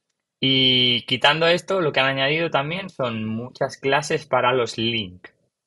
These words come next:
¿vale? Tenemos un montón de clases para lo que serían los link. En este caso, clases para la opacidad, clases para la opacidad en hover,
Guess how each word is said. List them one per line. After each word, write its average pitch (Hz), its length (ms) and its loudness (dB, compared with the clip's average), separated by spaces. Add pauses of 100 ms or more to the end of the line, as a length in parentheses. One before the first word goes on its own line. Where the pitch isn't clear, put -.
(140)
¿vale? 120 220 -6
Tenemos 110 340 -6
un 104 100 -8
montón 104 400 -4
de 123 120 -2
clases 160 600 0 (480)
para 127 200 8
lo 110 100 4
que 113 80 -2
serían 120 460 2
los 104 220 -4
link. 110 360 -4
En 104 140 -6
este - 240 -4
caso, 156 500 2
clases 110 400 0
para 107 220 2
la 104 100 0
opacidad, 135 680 0 (440)
clases 123 400 2
para 110 240 2
la 104 120 2
opacidad 104 720 0 (100)
en 101 200 -6 (120)
hover, 165 480 2